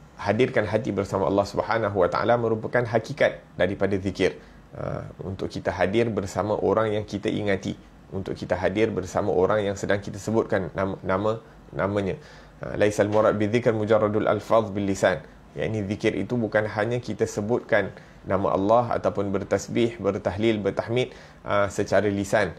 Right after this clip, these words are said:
Akan tetapi hendaklah dihadirkan hati bersama Allah Subhanahu wa taala sewaktu takbir, sewaktu tahlil dan tahmid.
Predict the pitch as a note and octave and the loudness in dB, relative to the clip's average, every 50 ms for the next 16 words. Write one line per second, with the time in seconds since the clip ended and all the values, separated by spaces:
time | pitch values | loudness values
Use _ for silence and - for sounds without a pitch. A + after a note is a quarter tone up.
0 | - - - - - - - G2 F#2+ - F2+ F2+ F#2 F#2 - A2 G#2+ G#2 F#2 D#2+ | -16 -20 -20 -16 -14 -6 -4 -4 -4 -4 -2 -2 0 0 0 -4 -6 -2 0 0
1 | E2 A2 G#2+ G2 G2+ G2 G2 G2+ A2+ A#2+ A2+ - G#2 G2+ F#2+ G2+ F#2+ G2 - B2+ | 2 2 0 0 -2 0 0 2 2 2 2 2 -2 -2 0 -2 -2 0 0 -4
2 | B2 G2 F#2 F2+ - - F#2+ F#2+ C#2 F2+ F#2 F#2 F#2 - - E2 - F2+ G2 G2 | -2 -2 -4 -4 -4 -4 -2 0 0 2 2 0 0 0 -6 -4 -2 0 0 0
3 | G2 F2+ F2+ F2 F2 E2 - - - G2+ G2+ F#2+ - - D#2 D2+ - - F#2+ F#2 | 0 -2 -2 -2 -2 0 0 0 2 2 2 2 2 0 -2 -2 -2 -4 -6 -2
4 | F#2 F2+ - G2+ F#2+ G2 F#2+ F2+ F#2 - - F2 D#2+ - - F#2+ G2 G2 F#2 F2+ | -2 -4 -2 0 0 2 2 2 0 -2 -2 -2 -2 -2 -2 -4 -4 -4 -4 -4
5 | G2 G2 G2 G2+ F#2+ F2 F#2 F#2+ F2+ - - - G2 F#2+ D#2+ | 0 0 0 0 2 0 -2 -2 -2 -6 -6 -4 -6 -6 -6